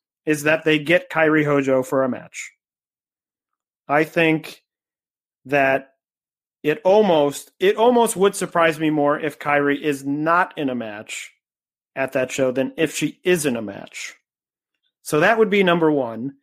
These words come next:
And I think, frankly, all three of these things could happen that I'm talking about, and they still might struggle to really fill out the building. The number two thing is, you know, this is not something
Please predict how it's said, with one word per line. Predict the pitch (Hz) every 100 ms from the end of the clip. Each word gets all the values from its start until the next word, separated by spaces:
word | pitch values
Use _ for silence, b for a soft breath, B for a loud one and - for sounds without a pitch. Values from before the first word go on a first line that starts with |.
| _ _ -
And | 151
I | 220
think, | 269 196 185 180
frankly, | - 180 185 185 175
all | - 185 180 - _ -
three | 214 285
of | 240
these | 165 147 139
things | 147 139 135
could | 135
happen | 123 120 131
that | 127 127
I'm | 123
talking | 127 120 120
about, | 117 120 -
and | 175 185
they | 208
still | 196 - - 247 254 247
might | 185 147
struggle | - 143 139 127 120 - _ _ _ _
to | -
really | 135 135 127
fill | 123 117
out | 107
the | -
building. | 110 104 101 107 _ _ _ _ _ _ -
The | 143
number | 165 202 202
two | 196 208
thing | 214 214 214
is, | 196 196 202 196 - _ _ _ _ _ _ _ _ _ _ _ _
you | 120 131
know, | 127 123 135 _ _
this | - 143 160
is | 185 160
not | 160 165
something | 185 170 - 175 170